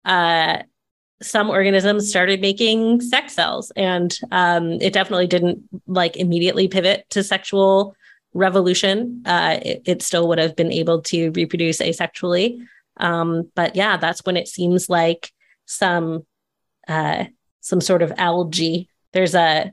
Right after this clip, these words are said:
an algae called, uh, Bantiomorpha pubescens, because it's the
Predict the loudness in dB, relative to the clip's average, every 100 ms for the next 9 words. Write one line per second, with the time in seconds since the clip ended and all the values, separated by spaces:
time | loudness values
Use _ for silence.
0 | -8 -2 0 0 -2 -2 2 4 2 2
1 | 2 2 -2 -10 _ _ -2 0 2 2
2 | 2 0 0 0 2 0 -2 0 0 2
3 | 2 4 2 0 -4 -6 -2 0 0 0
4 | 0 0